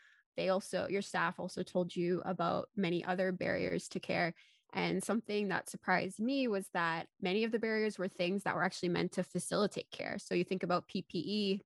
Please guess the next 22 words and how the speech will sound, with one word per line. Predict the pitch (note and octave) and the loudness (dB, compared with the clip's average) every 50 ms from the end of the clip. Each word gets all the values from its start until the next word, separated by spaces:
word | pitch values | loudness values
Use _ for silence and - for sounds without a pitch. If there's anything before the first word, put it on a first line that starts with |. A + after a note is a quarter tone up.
| _ | _
personal | - G#3 F#3+ - - F#3 | -2 -2 0 0 -2 -4
protective | - F#3+ - - F#3 - - G3+ F#3 | -4 -4 -4 -4 -4 -2 -2 -2 -4
equipment | F3 - - F#3+ - F3+ F3 E3+ D#3+ | -2 -2 -4 -4 -2 0 0 0 0
that's | E3+ E3 - - - - _ - | 0 -2 -2 -6 -10 -4 _ 4
meant | G#3 F3+ E3+ - - - | 4 4 4 2 -2 -4
to | - F#3 F3 D#3+ | -2 0 0 0
protect | - - F3+ - - - F3+ F3+ - - - - - - - _ _ _ _ _ _ | -2 -4 -4 -2 0 -2 -2 -2 -2 -8 -14 -20 -20 -20 -20 _ _ _ _ _ _
the | - F3+ E3+ E3+ - E3 E3 - - | -4 -2 0 2 2 0 0 -4 -8
staff, | - - C4 E4+ D#4 B3+ A#3 A3+ - - | -6 -2 0 0 2 2 0 -2 -4 -4
but | F#3 F#3 | -2 -2
at | F#3 - | -2 -2
the | - G3+ | -4 -4
same | - - F#3+ F#3 F#3+ | -2 0 0 0 0
time, | - - A3+ A#3+ A3+ | 0 0 0 0 0
it | F#3+ | 0
made | - F#3+ F3+ | -2 -4 -2
their | F3+ F3+ | -2 -4
jobs | E3+ - F3+ F3 F3 A3+ F#3+ - - - | -2 0 0 0 0 0 -2 -6 -4 -2
harder. | F#3+ G3+ G3 F#3 E3 E3 E3 - _ - - _ _ _ _ _ - - | 0 2 2 2 2 0 -2 -4 _ -20 -20 _ _ _ _ _ -2 2
Um, | F3 F3 E3 E3+ F3 | 2 2 2 2 0
then | E3+ F3 F3+ F3+ | 0 0 2 2
you, | F3 | 0